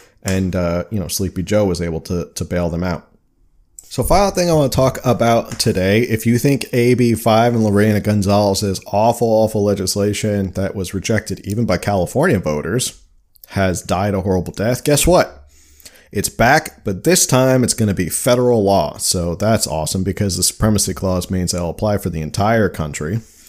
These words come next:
Uh, and it's in the name this time called the pro act.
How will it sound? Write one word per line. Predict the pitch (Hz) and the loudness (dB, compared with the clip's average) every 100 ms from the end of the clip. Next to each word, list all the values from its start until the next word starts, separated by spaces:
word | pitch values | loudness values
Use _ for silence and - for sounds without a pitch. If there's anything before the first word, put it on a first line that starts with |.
| - - - - - _ _ - | -20 -20 -20 -20 -20 _ _ -6
Uh, | 113 120 120 123 | 2 4 4 2
and | 135 | 2
it's | 139 131 | 4 4
in | 143 139 139 - - _ | 4 2 0 -4 -20 _
the | 131 113 120 | -6 2 2
name | 113 143 156 | 4 2 2
this | 143 156 | 2 2
time | - 151 | 2 0
called | 147 135 113 | 2 2 2
the | 120 | 0
pro | 113 - - 123 156 143 - | 0 -2 2 4 4 2 0
act. | 87 76 - - | -2 -2 -8 -14